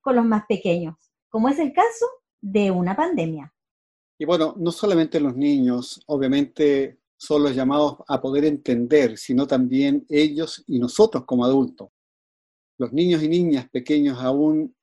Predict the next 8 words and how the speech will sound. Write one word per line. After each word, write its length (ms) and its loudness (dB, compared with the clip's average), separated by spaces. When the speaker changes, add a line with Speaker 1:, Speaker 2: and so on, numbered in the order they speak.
Speaker 2:
no 240 0
han 280 -2
adquirido 680 0
la 80 2
madurez, 640 0
estimados 560 -2
oyentes, 580 0
suficiente 1160 0